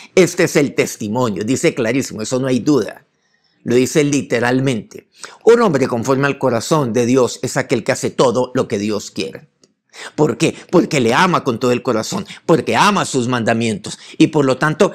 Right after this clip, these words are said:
hace todo lo que Dios quiere. Yo no puedo decir que yo amo a Dios, pero yo no am-, yo,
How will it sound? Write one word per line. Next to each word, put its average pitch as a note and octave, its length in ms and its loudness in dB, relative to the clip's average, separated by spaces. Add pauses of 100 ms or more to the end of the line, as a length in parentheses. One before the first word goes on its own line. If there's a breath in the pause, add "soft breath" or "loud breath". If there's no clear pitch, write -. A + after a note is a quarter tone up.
(220 loud breath)
hace C#3+ 360 0
todo E3+ 380 4
lo - 180 0
que A#2 100 -2
Dios B2+ 460 -2
quiere. A2 260 0
Yo G3+ 140 4
no C#4 180 -2
puedo G#3+ 160 4
decir D3 320 0
que B2 140 0
yo B2 120 2
amo F#3+ 200 2
a A#3 80 2
Dios, A3 260 4
pero C#3+ 180 2
yo C3+ 200 2
no C#3 120 -2
am-, C3+ 300 0
yo, C3+ 320 -2